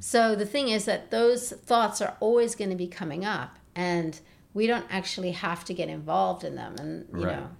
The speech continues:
Speaker 1: that's the trick.
Speaker 2: Yeah, I mean, I think as we're embodied, as we're in this experience,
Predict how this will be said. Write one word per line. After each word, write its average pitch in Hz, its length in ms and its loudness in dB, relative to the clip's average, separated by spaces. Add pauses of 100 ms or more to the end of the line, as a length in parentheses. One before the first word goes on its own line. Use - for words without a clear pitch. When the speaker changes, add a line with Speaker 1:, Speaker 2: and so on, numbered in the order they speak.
(240)
Speaker 1:
that's 185 340 -2
the - 120 -14
trick. - 460 -8 (220)
Speaker 2:
Yeah, 117 380 -6
I 92 60 -10
mean, 98 140 -6
I 98 80 -4
think 110 340 -6 (640)
as 110 260 -4
we're 101 520 2
embodied, 90 680 -4 (720)
as 90 240 -6
we're 92 180 -2
in 90 140 -4
this 95 180 -4
experience, 82 840 -8